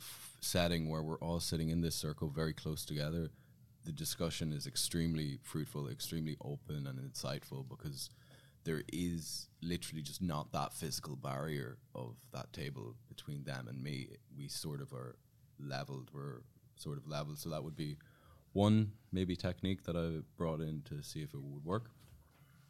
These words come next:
And it seemed to work in that context, but maybe in a different sort of style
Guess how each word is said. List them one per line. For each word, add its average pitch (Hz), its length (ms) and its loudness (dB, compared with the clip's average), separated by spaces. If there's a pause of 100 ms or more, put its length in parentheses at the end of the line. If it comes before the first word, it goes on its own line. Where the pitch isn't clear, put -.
(840)
And 71 300 -2
it 67 100 -6
seemed 78 200 -4
to 82 80 -6
work 80 160 -4
in 76 100 -8
that 85 180 0
context, 95 500 -2
but 73 120 -8 (420)
maybe 80 300 0
in 78 100 -2
a 78 60 -2
different 82 380 0
sort 82 200 0
of 76 100 -6
style 78 560 -2